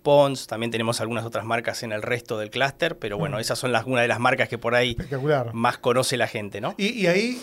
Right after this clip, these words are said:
Speaker 2: me imagino que debe ser todo un desafío ir cambiando de sombreros para ir entendiendo a la, a las personas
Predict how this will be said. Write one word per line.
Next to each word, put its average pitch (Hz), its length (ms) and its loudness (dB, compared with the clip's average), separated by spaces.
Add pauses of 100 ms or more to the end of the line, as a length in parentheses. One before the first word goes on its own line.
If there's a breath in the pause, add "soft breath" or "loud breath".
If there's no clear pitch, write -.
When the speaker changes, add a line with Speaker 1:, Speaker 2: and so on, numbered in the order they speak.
(160)
Speaker 2:
me 175 100 -2
imagino 180 340 0
que 175 80 2
debe 170 180 2
ser 190 180 -2
todo 196 140 0
un 196 80 -4
desafío 208 680 0 (380 soft breath)
ir 175 200 -4
cambiando 175 360 0
de 165 60 4
sombreros 165 420 2
para 151 160 0
ir 175 100 4
entendiendo 180 500 2
a 180 40 8
la, 160 140 4
a 156 140 2
las 131 120 2
personas 220 840 2